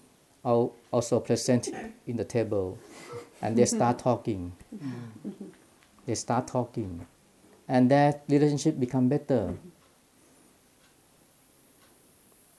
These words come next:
Speaker 1: Later, she found that her health become better.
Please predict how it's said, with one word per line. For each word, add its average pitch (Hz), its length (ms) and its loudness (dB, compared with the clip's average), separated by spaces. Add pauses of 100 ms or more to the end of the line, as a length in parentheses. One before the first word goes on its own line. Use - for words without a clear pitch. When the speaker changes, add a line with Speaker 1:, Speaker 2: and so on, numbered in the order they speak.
(300)
Speaker 1:
Later, 180 420 10
she 156 160 6
found 147 300 6
that 151 200 4 (360)
her 131 180 6
health 139 420 2
become 117 440 0 (320)
better. 120 420 -2